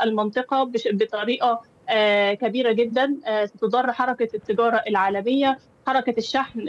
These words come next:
آه، ست-، آه، ست-، ستضر بشكل كبير وتتعطل، مما يؤثر على أسعار السلع العالمية وأسعار السلع داخل دول المنطقة، آه، باعتبارها دول، آه، مستوردة،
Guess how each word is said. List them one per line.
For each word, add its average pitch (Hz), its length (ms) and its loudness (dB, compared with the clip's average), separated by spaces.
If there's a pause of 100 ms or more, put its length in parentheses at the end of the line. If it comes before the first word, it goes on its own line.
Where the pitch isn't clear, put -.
آه، 208 260 2
ست-، 208 540 -2
آه، 208 240 2
ست-، 202 340 -4 (400)
ستضر 226 840 0
بشكل 247 260 -4
كبير 254 300 0
وتتعطل، 220 640 0 (300)
مما 254 240 2
يؤثر 226 420 -2
على 226 280 2
أسعار 226 340 0
السلع 233 340 -2
العالمية 220 600 0 (200)
وأسعار 233 460 2
السلع 240 360 -2
داخل 226 400 0
دول 220 320 2
المنطقة، 226 680 -2
آه، 214 360 2
باعتبارها 220 580 0
دول، 226 420 2
آه، 208 280 -2
مستوردة، 226 760 0